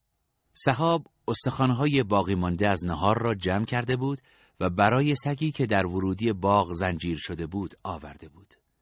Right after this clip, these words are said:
سگ با دیدن صحاب شروع کرد به پارس کردن. صحاب از همان فاصله استخوان‌ها را انداخت جلویش و به او نگاه کرد و گفت:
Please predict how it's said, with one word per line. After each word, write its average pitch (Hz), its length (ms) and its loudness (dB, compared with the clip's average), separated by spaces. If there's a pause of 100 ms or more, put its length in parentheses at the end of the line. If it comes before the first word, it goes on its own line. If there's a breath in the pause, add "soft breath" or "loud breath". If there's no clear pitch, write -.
(280)
سگ 175 200 2 (380)
با 117 160 6
دیدن 143 340 0
صحاب 113 480 4
شروع 104 320 -2
کرد 117 360 -4
به 87 100 -6
پارس 85 360 -8 (100)
کردن. 80 400 -10 (800)
صحاب 175 520 0 (240 soft breath)
از - 180 2
همان 170 280 0
فاصله 120 560 -2 (280)
استخوان‌ها 110 540 -2
را 104 140 0
انداخت 87 440 -4
جلویش 123 500 -4 (320)
و 90 120 -2
به 80 100 -6
او 101 180 -2
نگاه 85 400 -4
کرد 80 260 -12
و 80 60 -12
گفت: 92 480 -10